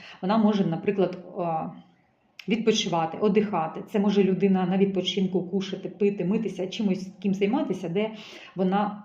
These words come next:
віддихає, тобто оддихає. І ще такий, е, не дуже приємний момент, вона може знаходитися, ну, якщо, знаєте, я б сказала так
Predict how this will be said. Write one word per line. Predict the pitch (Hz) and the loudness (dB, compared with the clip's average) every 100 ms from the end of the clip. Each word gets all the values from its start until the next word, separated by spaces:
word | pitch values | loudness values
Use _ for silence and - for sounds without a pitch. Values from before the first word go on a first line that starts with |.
| 202 | -6
віддихає, | 175 196 170 160 196 - 180 160 160 - - _ | -2 -2 -2 0 0 0 -8 -8 -10 -14 -18 _
тобто | 175 - - | -14 -10 -4
оддихає. | 196 180 190 180 165 - - - - | -2 -2 -4 -4 -8 -10 -16 -12 -8
І | |
ще | 202 - | -4 -2
такий, | 240 190 202 175 175 | 0 0 0 0 0
е, | 170 165 165 | 0 0 -2
не | 170 190 | 0 2
дуже | 196 185 | 2 0
приємний | 190 180 180 175 170 | -2 -2 0 0 -2
момент, | 175 233 294 - - - | -2 0 -2 -6 -16 -8
вона | 180 214 | -2 2
може | 220 190 180 | 2 2 0
знаходитися, | 165 175 - 202 196 175 - 170 | -2 -4 0 2 2 0 -4 -4
ну, | 170 190 | 0 0
якщо, | 165 - 190 170 | -2 -2 -2 -2
знаєте, | 170 180 180 | -2 -4 -2
я | 160 | -4
б | 165 | -6
сказала | - 175 165 | -8 -4 -4
так | 160 165 - | -2 -4 -6